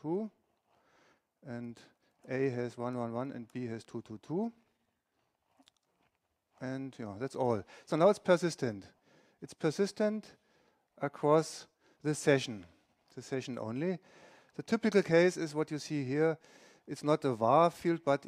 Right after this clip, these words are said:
E R, entity relation fields. And they are connected to, to entities, to relations on, of, of objects in the database. I show this later. One more important, um, component is a chart.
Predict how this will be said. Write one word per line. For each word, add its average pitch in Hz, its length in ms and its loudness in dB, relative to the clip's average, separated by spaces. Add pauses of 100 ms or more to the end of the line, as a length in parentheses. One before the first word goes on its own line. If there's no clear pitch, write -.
(160)
E 143 120 0
R, 131 460 2
entity 143 360 -6
relation 127 460 0
fields. 104 480 -8 (320)
And 131 100 -8
they 139 100 2
are 160 80 4
connected 151 500 -2
to, 139 140 -8 (240)
to 139 180 -4
entities, 143 800 -8 (120)
to 139 80 -4
relations 131 480 -2
on, 120 380 -8 (100)
of, 113 220 -12
of 113 160 -10
objects 131 380 -6
in 120 100 -10
the 117 100 -8
database. 120 640 -6 (840)
I 131 80 -8
show 135 240 -4
this 131 200 -8
later. 123 500 -4 (1700)
One 170 240 0
more 165 180 4
important, 151 680 0 (120)
um, 113 520 -10 (600)
component 135 600 -4
is - 100 -12
a 127 80 -4
chart. 127 500 2